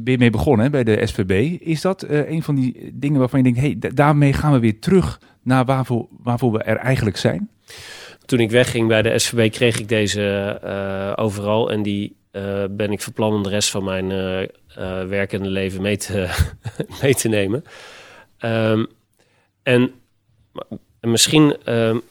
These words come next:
Speaker 2: toen ik bij de S V B werkte, toen heb ik een ronde gemaakt door de organisatie heen.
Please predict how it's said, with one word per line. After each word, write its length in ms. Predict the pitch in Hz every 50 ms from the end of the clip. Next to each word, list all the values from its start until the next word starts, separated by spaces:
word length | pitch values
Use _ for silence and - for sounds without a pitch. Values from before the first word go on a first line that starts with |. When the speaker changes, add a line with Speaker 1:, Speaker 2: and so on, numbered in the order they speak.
| _ -
Speaker 2:
toen 160 | - 151 143
ik 80 | 143 135
bij 100 | 135 135
de 160 | 135 - 135
S 80 | - -
V 80 | 143
B 40 | 123
werkte, 520 | 139 156 180 170 160 151 147 - - 139
toen 320 | 127 - 131 127 127 127 127
heb 200 | - 123 127 120
ik 160 | 127 120 -
een 200 | - 117 113 117
ronde 360 | 113 110 123 143 151 160 147 -
gemaakt 360 | - - 123 117 120 110 104
door 120 | 117 113
de 80 | 107 107
organisatie 640 | - 107 - 113 107 101 113 104 101 - - - 87
heen. 180 | 85 107 156